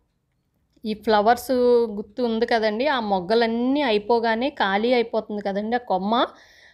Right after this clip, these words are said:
అప్పుడు నేను ఆ కొమ్మని కట్ చేసేసుకుంటాను. కట్ చేసుకోవడం వల్ల ఏమవుతుందంటే అక్కడి నుంచి మళ్ళీ కొమ్మ, కొత్త చిగురు వచ్చి, కొత్త చిగురు వచ్చిందంటే మనకి మళ్ళీ ఫ్లవర్ వస్తుందన్నమాట. ఆ,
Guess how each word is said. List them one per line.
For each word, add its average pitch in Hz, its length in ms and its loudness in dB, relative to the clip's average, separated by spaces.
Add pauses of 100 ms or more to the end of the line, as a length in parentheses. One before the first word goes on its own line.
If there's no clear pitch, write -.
(120)
అప్పుడు 294 340 0
నేను 277 300 2 (640)
ఆ 233 140 -2
కొమ్మని 233 400 0
కట్ 247 260 2
చేసేసుకుంటాను. 202 840 -4 (520)
కట్ 240 200 0
చేసుకోవడం 277 540 2
వల్ల 254 200 0
ఏమవుతుందంటే 240 680 0
అక్కడి 262 360 -2
నుంచి 247 280 -2
మళ్ళీ 277 340 0
కొమ్మ, 233 280 2 (220)
కొత్త 226 280 0
చిగురు 262 340 0
వచ్చి, 233 320 -2 (600)
కొత్త 226 220 -4
చిగురు 285 340 2
వచ్చిందంటే 269 580 0
మనకి 254 300 -2
మళ్ళీ 254 320 -2 (580)
ఫ్లవర్ 247 280 6
వస్తుందన్నమాట. 190 680 -4 (600)
ఆ, 214 100 -6